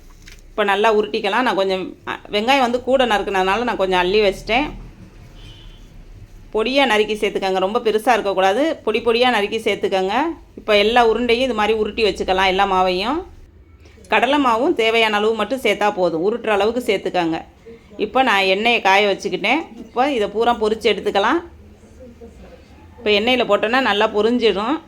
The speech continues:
நல்லா சிகப்பு கலர்ல வந்தோடனே எடுத்துக்கங்க, பொன்னிறமா வந்தோடனே. இப்ப நான் நாலு, நாலு உருண்டையா போட்டு நான் நல்லா பொரிச்சு எடுத்துக்கிறேன். இங்க பாருங்க, இது மாதிரி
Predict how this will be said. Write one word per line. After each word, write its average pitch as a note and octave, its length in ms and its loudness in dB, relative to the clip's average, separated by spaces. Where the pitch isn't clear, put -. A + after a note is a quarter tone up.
நல்லா G#3 240 0
சிகப்பு A3 340 0
கலர்ல G#3 340 2
வந்தோடனே G3 340 -2
எடுத்துக்கங்க, F#3+ 540 0
பொன்னிறமா G3 500 2
வந்தோடனே. F3+ 360 0
இப்ப G#3+ 200 -4
நான் G3+ 200 2
நாலு, G#3+ 260 2
நாலு G3+ 200 0
உருண்டையா G#3+ 340 2
போட்டு G3+ 240 0
நான் G3+ 180 0
நல்லா F#3 320 2
பொரிச்சு - 280 0
எடுத்துக்கிறேன். F#3+ 460 -2
இங்க F#3+ 200 -6
பாருங்க, G3 220 2
இது G3+ 160 0
மாதிரி G3 160 4